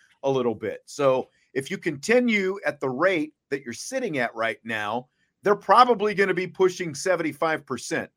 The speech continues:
a year, you know, a year from now, i-, i-, assuming the twenty-five class continue. It basically,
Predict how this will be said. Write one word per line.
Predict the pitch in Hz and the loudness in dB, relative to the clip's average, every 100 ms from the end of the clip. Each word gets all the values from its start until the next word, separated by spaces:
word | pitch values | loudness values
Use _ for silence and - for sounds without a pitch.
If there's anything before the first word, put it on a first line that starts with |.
| _ | _
a | 117 | -8
year, | 113 143 135 | -4 -4 -4
you | 123 | -4
know, | 117 120 | -2 -2
a | 135 | -2
year | 147 143 | 0 -2
from | 120 95 | -4 -12
now, | 78 - _ _ - | -14 -18 _ _ -10
i-, | |
i-, | 113 113 104 139 | -10 -10 -10 -10
assuming | 123 147 143 | -6 -4 -4
the | 131 | -6
twenty-five | - 156 143 139 131 120 | -8 -6 -6 0 0 0
class | 139 131 117 - - _ _ _ | 0 0 -2 -6 -20 _ _ _
continue. | - 127 147 135 127 | -8 -6 -6 -4 -4
It | 135 143 - _ | -2 -4 -8 _
basically, | 180 185 196 185 | 0 4 2 2